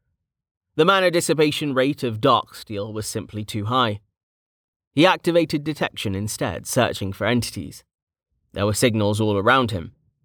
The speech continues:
He was in the city, after all, but the one that caught his attention was directly above him.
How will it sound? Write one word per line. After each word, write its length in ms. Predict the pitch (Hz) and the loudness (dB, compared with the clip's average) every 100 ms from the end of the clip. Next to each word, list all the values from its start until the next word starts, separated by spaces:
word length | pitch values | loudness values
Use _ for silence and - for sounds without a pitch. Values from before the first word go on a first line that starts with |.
| _ _ _ _ _ | _ _ _ _ _
He 220 | 170 214 | 2 4
was 240 | 208 190 | 6 6
in 140 | 196 190 | 4 2
the 80 | |
city, 380 | 165 277 - 110 | 2 0 0 0
after 380 | 92 98 - 57 | 0 -2 -8 -12
all, 180 | 98 - _ _ _ - | -12 -14 _ _ _ -2
but 240 | 117 - | 0 2
the 80 | 123 | 2
one 200 | 117 107 | 2 2
that 160 | 98 104 | 0 -2
caught 240 | 120 98 | -6 -4
his 140 | 113 | -6
attention 600 | 110 185 202 185 180 170 | -2 2 2 2 0 0
was 400 | 123 131 123 120 | 2 6 6 4
directly 480 | - 110 - - 101 | 2 0 -2 -6 -6
above 280 | 107 120 107 | 2 2 2
him. 240 | - - | -4 -16